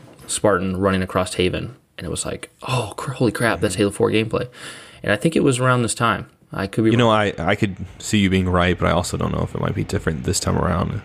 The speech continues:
Speaker 2: because, well,
Speaker 1: I mean, I
Speaker 2: because
Speaker 1: think it is different. I think they've
Speaker 2: well,
Speaker 1: learned
Speaker 2: no,
Speaker 1: a
Speaker 2: I
Speaker 1: lesson.
Speaker 2: don't so much mean that, and I do think you're right, but I think it's more so has to do with, like, we haven't really been shown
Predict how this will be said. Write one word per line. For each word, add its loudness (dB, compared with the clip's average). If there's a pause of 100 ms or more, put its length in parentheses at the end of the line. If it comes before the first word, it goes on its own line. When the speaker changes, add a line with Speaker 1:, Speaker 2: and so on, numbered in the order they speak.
Speaker 2:
because, 0 (600)
well, 6
Speaker 1:
I 4
mean, 2
I 2
Speaker 2:
because 2
Speaker 1:
think -2
it 0
is 0
different. 0
I -4
think 2
they've 0
Speaker 2:
well, 4
Speaker 1:
learned 0
Speaker 2:
no, 2
Speaker 1:
a -
Speaker 2:
I 0
Speaker 1:
lesson. 4
Speaker 2:
don't 0
so 0
much 2
mean 4
that, 4
and 4
I 4
do 2
think -2
you're 2
right, 4
but 2
I 4
think 0
it's -2
more 2
so -2
has -2
to -2
do 2
with, -2
like, -4 (920)
we 4
haven't 0
really 2
been 0
shown 0